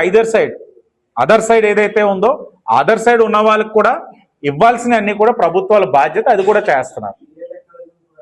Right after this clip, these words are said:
ఏఐ గురించి కూడా అడిగారు, ఒక టూల్ కావాలన్నారు, అది కూడా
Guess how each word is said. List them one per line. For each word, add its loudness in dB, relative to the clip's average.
ఏఐ 2
గురించి -2
కూడా 2
అడిగారు, 0
ఒక -12
టూల్ 2
కావాలన్నారు, 2
అది -6
కూడా 0